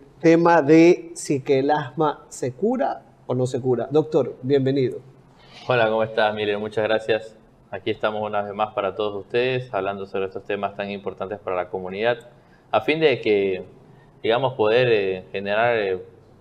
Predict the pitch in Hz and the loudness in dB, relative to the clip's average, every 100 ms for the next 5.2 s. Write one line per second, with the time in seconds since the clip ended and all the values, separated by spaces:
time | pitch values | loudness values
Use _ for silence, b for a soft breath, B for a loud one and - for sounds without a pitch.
0 | - - _ _ - 104 104 - 160 160 | -20 -20 _ _ -8 -8 -6 -2 0 0
1 | 156 139 117 98 95 92 95 101 98 104 | -2 -2 0 0 -2 -2 -2 -2 -2 -2
2 | 104 117 107 101 131 170 123 107 101 117 | 0 0 -4 -4 0 0 2 -2 -2 -8
3 | 156 160 - _ _ _ - 101 110 110 | -8 -10 -20 _ _ _ -8 -6 -4 -4
4 | 107 101 98 110 95 95 113 117 110 113 | -4 -6 -2 -2 -2 -6 -2 2 2 2
5 | 98 | -2